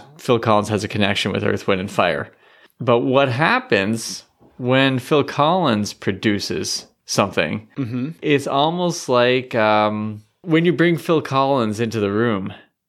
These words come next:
Speaker 1: even though he's a small or stature man, he fills the room.
Speaker 2: Yeah, he's a, he's a big swinger in the industry, right? So
Speaker 1: Yeah.
Speaker 2: he's,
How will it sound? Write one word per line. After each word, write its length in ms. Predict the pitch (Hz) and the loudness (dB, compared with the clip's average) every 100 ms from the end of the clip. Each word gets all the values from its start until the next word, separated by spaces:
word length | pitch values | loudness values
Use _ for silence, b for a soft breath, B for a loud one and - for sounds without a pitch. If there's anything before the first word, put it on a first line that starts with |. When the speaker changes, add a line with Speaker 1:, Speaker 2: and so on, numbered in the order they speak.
| _ | _
Speaker 1:
even 260 | 135 135 156 | -4 -4 -2
though 160 | 156 156 | -2 0
he's 200 | 143 123 | 0 0
a 60 | |
small 800 | 110 - 120 117 120 117 120 113 | -2 -2 2 4 4 2 2 0
or 220 | 107 104 | 0 -2
stature 580 | - - 110 113 - 110 | -2 -2 0 -2 -2 -2
man, 480 | 107 113 110 80 104 - _ | 0 2 2 0 -8 -16 _
he 280 | _ 127 127 | _ 0 0
fills 440 | - 143 123 110 | 0 2 2 0
the 100 | - | -4
room. 380 | - - - - - | -8 -10 -10 -14 -10
Speaker 2:
Yeah, 460 | 180 202 127 107 107 - | -2 0 0 -4 -8 -4
he's 340 | 170 180 175 | -2 -2 0
a, 380 | 180 170 160 156 b b b | 0 2 0 -2 b b b
he's 160 | 180 | -2
a 60 | 175 | 0
big 240 | 160 214 - | 2 0 0
swinger 340 | 202 190 151 | 0 2 4
in 120 | 131 | 2
the 120 | 131 | 2
industry, 460 | 135 139 117 - 101 | 2 0 -2 -6 -10
right? 280 | 107 139 165 | -6 -4 0
So 60 | 135 | 2
Speaker 1:
Yeah. 300 | 110 95 117 - _ _ _ | 2 0 -8 -16 _ _ _
Speaker 2:
he's, 420 | 123 143 131 - | -2 -2 -2 -6